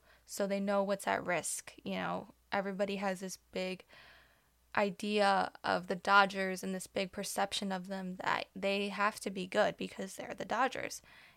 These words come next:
And I think it, it, it does get to the players, so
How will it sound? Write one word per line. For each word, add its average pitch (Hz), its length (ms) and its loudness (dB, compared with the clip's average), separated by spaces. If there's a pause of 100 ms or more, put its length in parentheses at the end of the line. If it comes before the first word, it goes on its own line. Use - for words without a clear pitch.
(100)
And 185 320 -2
I 196 120 0
think 190 460 -6 (720)
it, 208 200 0 (100)
it, 208 100 2 (220)
it 226 100 4
does 226 220 10
get 214 220 2
to 240 100 4
the 254 80 2
players, 277 500 2 (200)
so 196 520 4